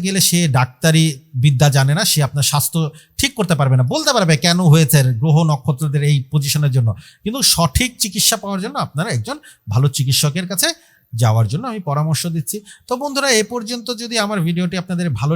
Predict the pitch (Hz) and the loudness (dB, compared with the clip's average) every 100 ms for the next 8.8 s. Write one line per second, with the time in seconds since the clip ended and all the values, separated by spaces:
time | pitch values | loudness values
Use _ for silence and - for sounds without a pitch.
0 | 160 160 160 170 202 139 127 147 143 147 | 0 0 -2 -6 -6 -4 -2 0 0 0
1 | 143 123 131 180 180 208 247 302 - - | 0 0 0 -2 -6 -10 -10 -14 -14 -6
2 | 127 151 120 120 160 170 156 190 185 202 | -4 -2 0 2 2 2 0 0 0 0
3 | 190 202 220 233 - - 202 208 202 190 | -2 -4 -6 -10 -12 -6 -4 -2 0 0
4 | 175 185 160 156 175 180 180 262 294 - | 0 0 -2 -2 -4 -4 -6 -6 -2 0
5 | 135 139 139 135 147 180 175 175 185 185 | 0 0 0 0 0 0 0 0 -2 -2
6 | 185 175 175 196 269 143 123 120 113 123 | 0 0 0 -6 -2 -2 -2 -4 -4 -4
7 | 120 120 127 117 127 220 226 247 240 247 | -4 -4 -6 -6 -6 -6 -6 -10 -10 -10
8 | 247 262 _ - _ - 165 | -10 -12 _ -20 _ -8 -4